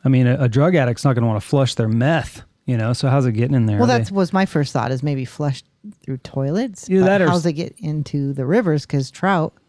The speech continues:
Speaker 1: Yeah,
Speaker 2: I
Speaker 1: either
Speaker 2: believe, is usually in rivers.
Speaker 1: Riv-, rivers and lakes. Uh, either that or the scientists are just doing their scientific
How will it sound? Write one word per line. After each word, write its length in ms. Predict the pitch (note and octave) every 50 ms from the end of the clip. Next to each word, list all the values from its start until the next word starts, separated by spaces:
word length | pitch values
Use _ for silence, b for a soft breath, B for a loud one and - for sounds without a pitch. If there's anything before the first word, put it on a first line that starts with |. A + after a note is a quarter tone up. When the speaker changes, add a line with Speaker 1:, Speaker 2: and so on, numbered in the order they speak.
| B B B B B B B B B _ _ _ -
Speaker 1:
Yeah, 80 | - G#2
Speaker 2:
I 20 |
Speaker 1:
either 120 | A2 B2 C3
Speaker 2:
believe, 220 | D#3+ G#3+ C4+ A#3
is 120 | F3+ D3+ D3
usually 300 | D#3 D3 C#3 C#3+ C#3+ C3+
in 100 | C3 B2+
rivers. 540 | C3+ F3 A#3+ C4+ G3 B2+ B2 B2+ B2+ - - _ _ _
Speaker 1:
Riv-, 200 | - D3 D#3+ E3+
rivers 260 | F3 F3+ G3 G3+ G3 F#3
and 100 | G#3+ F3+
lakes. 340 | C#3 C3+ C#3+ - - -
Uh, 520 | - - - - D3+ D3 C#3+ C#3+ C#3 C#3 B2+ A#2+ A#2 E3+ C4+ _ _ _ _ - D3+ C#3+ - - _ _ _ _ _ _ _ _
either 360 | - - - - F#3+ G3+ G3+ F#3
that 160 | F#3+ F#3+ F#3
or 100 | F3+ E3
the 80 | D#3
scientists 600 | C#3 - F3 E3+ E3 E3+ D3 D3+ D#3 C3 - -
are 60 | D3+ C3+
just 240 | B2 C3+ B2+ -
doing 220 | - D3 C#3 C3+ C3+
their 160 | C3 B2 A#2
scientific 680 | - - D3 C3+ C3 B2+ A#2+ C3+ B2 - B2+ A2+ -